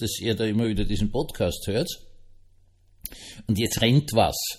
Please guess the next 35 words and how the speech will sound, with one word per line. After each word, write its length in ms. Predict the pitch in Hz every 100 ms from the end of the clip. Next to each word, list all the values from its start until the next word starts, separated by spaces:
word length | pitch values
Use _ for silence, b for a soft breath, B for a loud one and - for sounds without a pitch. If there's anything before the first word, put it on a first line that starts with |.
| - -
Also 160 | 113 -
ich 100 | 123
weiß 220 | 104 113 -
das 160 | 117
auch 180 | 98 82
nicht, 220 | 120 110
wie 100 | 113
das 220 | 107 107 -
ist. 280 | 101 107
Ich 80 | 110
bin 140 | 113 113
ja 80 |
nicht 220 | 107 101 104
der 100 | 95
Heilige 320 | 98 98 92
Geist 320 | 78 90 -
selber. 260 | 87 80 71
Ich 160 | 90
weiß 280 | 80 62 73
es 120 | 71 -
ja 80 |
nicht. 200 | 73 67 B B B B B -
Aber 220 | 131 131
da 140 | 117
läuft 680 | 110 107 92 156 240 - -
irgendwas, 540 | 156 202 208 127 160 180
das 120 | 156 -
ist, 180 | 151 -
wie 140 | 127
wenn 200 | 123 151
das 220 | 185 180 -
also 220 | 135 139
so 160 | -
ein 180 | - 110
gigantisches 1000 | - 107 104 101 165 - 147 - 101 -